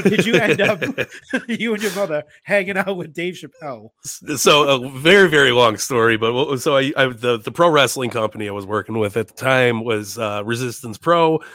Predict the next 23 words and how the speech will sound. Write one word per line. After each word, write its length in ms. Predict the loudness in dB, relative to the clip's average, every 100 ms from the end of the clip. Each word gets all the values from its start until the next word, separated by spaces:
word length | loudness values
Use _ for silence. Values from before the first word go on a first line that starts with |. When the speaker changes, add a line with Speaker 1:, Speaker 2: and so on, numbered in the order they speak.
| -20 _
Speaker 2:
Uh, 220 | -2 -2 -2
it 40 |
was 160 | -4 -4
ran 220 | -4 -2
by 80 | -2
Billy 280 | -2 -4 -4
Corgan, 680 | 0 0 2 0 0 0
uh, 260 | -2 -4 -4
pre 380 | -6 -4 -2 -2
his 220 | -2 -6
T 200 | -8 -6
N 80 | -2
A 360 | 0 0 -2 -6 _ _ _ _
days, 360 | -2 0 0 -4
Speaker 1:
Okay. 100 | -6
Speaker 2:
pre 220 | -6 -4
his, 380 | -4 -6 -6 -8
you 180 | -4 -2
know, 100 | 0
N 120 | -2
W 280 | -2 -2 -2
A 140 | -2
purchase. 640 | -4 -6 -6 -6 -6 -6